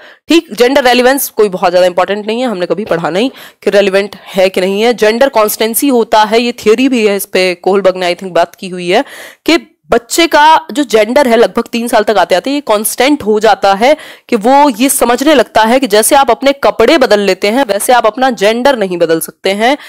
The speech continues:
तो जेंडर एक कांस्टेंट चीज है, यानी एक ऐसी चीज है जो बनी रहेगी, जो परिवर्तित नहीं होगी,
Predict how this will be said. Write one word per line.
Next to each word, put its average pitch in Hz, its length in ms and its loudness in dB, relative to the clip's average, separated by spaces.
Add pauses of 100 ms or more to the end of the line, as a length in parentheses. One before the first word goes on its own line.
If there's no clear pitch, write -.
(160)
तो 262 60 -4
जेंडर 226 360 0
एक 277 160 -4
कांस्टेंट 240 600 -2
चीज 226 400 -6
है, 202 240 2 (320)
यानी 240 280 2 (220)
एक - 180 -4
ऐसी 208 240 -2
चीज 240 260 -8
है 240 140 0
जो 311 220 -2 (320)
बनी 247 300 2
रहेगी, 208 480 0 (280)
जो 202 120 -6
परिवर्तित 226 640 -2
नहीं 185 300 -6
होगी, 156 320 -12